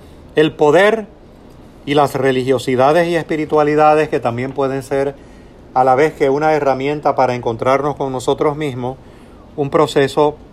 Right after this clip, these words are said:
muy peligroso en su lado sombrío. La percepción que ofrece el autor en estos renglones es realmente fascinante y muy esclarecedora.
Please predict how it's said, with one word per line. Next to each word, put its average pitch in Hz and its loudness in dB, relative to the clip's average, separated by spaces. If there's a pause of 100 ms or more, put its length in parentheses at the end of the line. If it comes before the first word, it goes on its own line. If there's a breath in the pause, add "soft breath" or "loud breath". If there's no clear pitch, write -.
(160)
muy 131 -2
peligroso 147 0
en 135 -4
su 123 -4
lado 120 2
sombrío. 110 -6 (920 loud breath)
La 151 2
percepción 208 2
que 208 2
ofrece 180 0
el 175 2
autor 156 2 (280 loud breath)
en 131 -2
estos 160 0
renglones 151 0
es 139 0
realmente 147 0
fascinante 135 -4
y 127 -2
muy 127 -4
esclarecedora. 120 -2